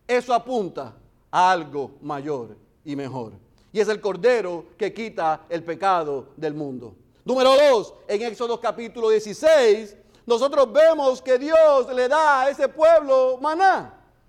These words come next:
Pero ese maná apunta a un maná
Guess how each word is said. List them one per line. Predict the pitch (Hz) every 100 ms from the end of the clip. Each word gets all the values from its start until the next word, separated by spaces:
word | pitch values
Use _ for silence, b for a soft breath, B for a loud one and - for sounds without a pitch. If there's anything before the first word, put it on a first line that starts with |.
| _ _ _ _ _
Pero | 196 220
ese | 220 254
maná | 254 254 302 349 285 247
apunta | 226 - 233 392 370 311 254 247 240 -
a | 220 233
un | 330 349 320 277
maná | 254 254 320 302 247 240 226 -